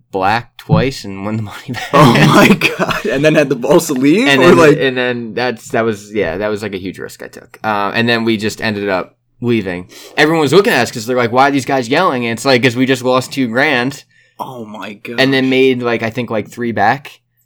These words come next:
Speaker 1: You know, Cody went to the A T M and took out, like, a bunch of money. I took out a bunch of money, and then we just put it all there. And done.
Speaker 2: Oh my, and then just left.
Speaker 1: Yeah.
Speaker 2: Do you know what casino?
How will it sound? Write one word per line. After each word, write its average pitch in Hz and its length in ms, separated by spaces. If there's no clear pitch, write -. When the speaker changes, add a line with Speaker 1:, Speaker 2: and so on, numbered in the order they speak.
Speaker 1:
You 120 100
know, 113 60
Cody 135 220
went 131 160
to - 60
the 123 100
A 120 100
T 120 180
M 123 220
and 107 100
took - 180
out, 107 240
like, 110 160
a 110 40
bunch 110 220
of 110 60
money. 110 220
I 110 60
took 110 160
out 107 120
a - 20
bunch 107 200
of - 40
money, 107 260
and 110 120
then 107 80
we 110 40
just 104 180
put 117 100
it 107 80
all 110 160
there. 120 240
And 123 120
done. 110 220
Speaker 2:
Oh 120 120
my, 104 320
and 120 100
then 113 100
just 104 180
left. - 280
Speaker 1:
Yeah. - 200
Speaker 2:
Do - 140
you - 60
know 104 60
what 113 180
casino? 110 320